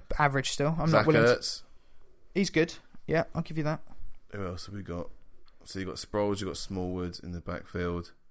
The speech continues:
Speaker 1: Yeah, but you look
Speaker 2: Ryan
Speaker 1: at
Speaker 2: Matthews. He didn't have a great game, but he
Speaker 1: He's
Speaker 2: got a
Speaker 1: g-, he's
Speaker 2: touchdown.
Speaker 1: good as well. I just think, no, I agree. He's got, he's got quite a balanced receiving core. Quite,
Speaker 2: Yeah.
Speaker 1: you know, he's got,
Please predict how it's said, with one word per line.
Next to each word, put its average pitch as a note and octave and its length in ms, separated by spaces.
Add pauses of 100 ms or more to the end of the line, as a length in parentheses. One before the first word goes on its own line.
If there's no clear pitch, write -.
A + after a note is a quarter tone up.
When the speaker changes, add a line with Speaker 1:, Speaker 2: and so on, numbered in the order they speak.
(120)
Speaker 1:
Yeah, D3 280 (260)
but F#3+ 80
you A3+ 80
look B3 140
Speaker 2:
Ryan B2+ 200
Speaker 1:
at B2 60
Speaker 2:
Matthews. A#2+ 800
He G#2+ 60
didn't B2 120
have C3 140
a G2 40
great A#2+ 280
game, A2+ 160
but - 60
he C#4 60
Speaker 1:
He's C4+ 100
Speaker 2:
got A2+ 100
a G#2+ 100
Speaker 1:
g-, B2 140
he's C#4 80
Speaker 2:
touchdown. F#2+ 400 (100)
Speaker 1:
good C4 260
as A3+ 180
well. A3 260 (320)
I A3 100
just A#3 240
think, A3 180
no, A3+ 280
I - 20
agree. G#3 340
He's G3 220
got, - 260 (280)
he's G#3+ 160
got - 180
quite E3+ 180
a D3 40
balanced E3+ 760
receiving D3 460
core. F3+ 380
Quite, F#3 120
Speaker 2:
Yeah. F3 200
Speaker 1:
you F3+ 140
know, C#3+ 120
he's C#3 140
got, - 240